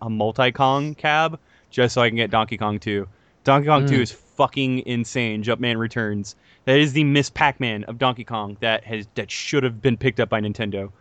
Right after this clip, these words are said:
Speaker 1: It is
Speaker 2: Mm.
Speaker 1: so goddamn good. And I got to put a top score on a pinball table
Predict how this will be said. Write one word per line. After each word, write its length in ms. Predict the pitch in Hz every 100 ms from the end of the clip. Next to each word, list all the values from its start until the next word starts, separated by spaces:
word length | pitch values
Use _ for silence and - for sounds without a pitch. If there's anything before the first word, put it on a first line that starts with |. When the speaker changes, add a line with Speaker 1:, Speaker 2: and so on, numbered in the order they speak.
| _ _ _
Speaker 1:
It 80 | 131
is 100 | 120
Speaker 2:
Mm. 180 | - 120
Speaker 1:
so 220 | 131 135 123
goddamn 460 | 123 113 120 107
good. 280 | 107 101 101 - _ _ _ -
And 380 | 135 147 156 156
I 220 | 127 135
got 240 | 131 135
to 60 | 127
put 260 | - 135 131
a 160 | 123
top 300 | 120 131 120
score 440 | - - 131 123 123
on 140 | 117
a 100 | 117
pinball 440 | 123 143 131 113 110
table 420 | 117 107 107